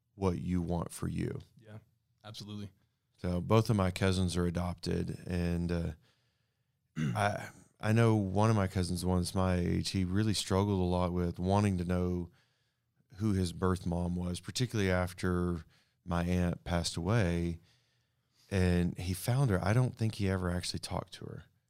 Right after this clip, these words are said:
Speaker 2: Wow.
Speaker 1: But he found her
Speaker 2: <clears throat>
Speaker 1: and just, like, studied what her life was like, and, but never actually talked to her. But it,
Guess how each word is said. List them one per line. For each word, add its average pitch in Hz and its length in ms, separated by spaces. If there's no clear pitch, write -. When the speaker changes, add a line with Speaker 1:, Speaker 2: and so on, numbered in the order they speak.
Speaker 2:
Wow. 113 60
Speaker 1:
But 98 120
he 95 80
found 113 460
her 113 300
Speaker 2:
<clears throat> - 120
Speaker 1:
and 90 160
just, 87 240
like, 92 200
studied 98 440
what 95 140
her 95 100
life 92 320
was 87 160
like, 92 680
and, 87 380
but 107 140
never 98 240
actually 90 280
talked - 280
to - 80
her. - 200
But 107 100
it, 107 160